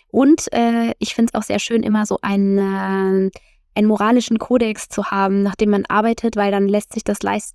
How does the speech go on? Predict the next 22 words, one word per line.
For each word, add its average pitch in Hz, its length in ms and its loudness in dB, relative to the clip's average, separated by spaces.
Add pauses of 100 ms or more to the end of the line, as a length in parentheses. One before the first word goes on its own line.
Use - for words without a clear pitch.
leichter 214 280 0
bewerten, 208 640 -2 (360)
ob 220 140 -6
die 220 120 0
Strategie, 208 400 -4
die 208 100 0
man 196 160 4
dann 196 180 0
gewählt 202 340 -2
hat, 208 120 -2
auch 190 100 -8
wirklich - 200 -10
die - 100 -8
richtige - 380 -4
ist, - 260 -8
ne? 233 160 4
Also 226 120 4
wir 196 60 -4
haben 190 100 2
ja 190 100 -2
auch - 60 -8
den, 185 220 -2